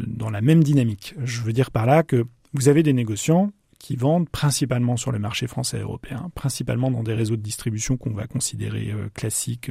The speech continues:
type grande surface, euh, et cetera. Vous avez des maisons qui sont extrêmement tournées vers l'international et puis vers des marchés porteurs, d'autres vers des marchés comme l'Angleterre, qui a été un marché très chahuté jusqu'à l'annonce du Brexit. Bref, il y a une variété derrière ces bons chiffres globaux,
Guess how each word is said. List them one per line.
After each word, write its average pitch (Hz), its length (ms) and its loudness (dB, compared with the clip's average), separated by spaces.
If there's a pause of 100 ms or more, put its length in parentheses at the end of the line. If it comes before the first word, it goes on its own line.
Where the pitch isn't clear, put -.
(100)
type 117 220 -8
grande 113 260 -2
surface, - 600 -4
euh, 107 80 -6
et 104 40 -10
cetera. 113 380 -8 (580)
Vous 160 220 6
avez 160 300 6
des 131 300 0
maisons 123 340 4
qui 131 160 -4
sont - 240 -4 (180)
extrêmement 151 800 2
tournées 120 380 0
vers 113 160 -4
l'international 110 640 -4
et 156 80 -2
puis 117 160 -4
vers 110 180 0
des 110 100 0
marchés 110 360 -4
porteurs, 143 500 -4
d'autres 135 220 -2
vers 117 140 0
des 104 100 -2
marchés 113 340 -2
comme 107 400 -2
l'Angleterre, 117 640 2
qui - 80 -10
a - 20 -6
été 98 140 -12
un 107 80 -10
marché 110 300 -6
très - 240 2
chahuté 123 600 2
jusqu'à 107 440 -6
l'annonce 107 300 -4
du 107 80 -4
Brexit. 117 320 0
Bref, 135 280 2 (640)
il 139 80 4
y - 20 8
a 156 40 10
une 131 160 6
variété 151 640 4
derrière 120 340 -2
ces 110 160 0
bons 127 220 2
chiffres - 360 -2
globaux, 127 520 2